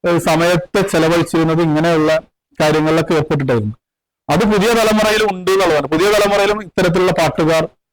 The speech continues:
എഴുതുന്നവർ, ഏഹ്, നാടകം, ഏഹ്, രചിക്കുന്നവരൊക്കെ ഉണ്ട്. എനിക്ക് തോന്നുന്നു നിങ്ങള്, എന്താ പറയാ, ഈ ഇവിടൊക്കെ ഉള്ള ആളുകളുണ്ടെങ്കിൽ കൂടുതൽ പഠിക്കാൻ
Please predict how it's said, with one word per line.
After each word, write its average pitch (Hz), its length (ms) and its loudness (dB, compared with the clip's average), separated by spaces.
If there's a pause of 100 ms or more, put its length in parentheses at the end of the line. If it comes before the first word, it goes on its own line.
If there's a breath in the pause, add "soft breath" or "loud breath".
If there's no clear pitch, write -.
(380)
എഴുതുന്നവർ, 165 680 0 (640)
ഏഹ്, 151 380 0
നാടകം, 165 560 0 (200)
ഏഹ്, 160 280 2
രചിക്കുന്നവരൊക്കെ 165 680 0
ഉണ്ട്. 147 280 0 (1300)
എനിക്ക് 156 200 0
തോന്നുന്നു 220 400 0
നിങ്ങള്, 190 240 0
എന്താ 190 280 0
പറയാ, 185 200 0 (180)
ഈ 160 240 0
ഇവിടൊക്കെ 160 320 0
ഉള്ള 196 220 2
ആളുകളുണ്ടെങ്കിൽ 196 480 2
കൂടുതൽ 180 400 0
പഠിക്കാൻ 180 600 -2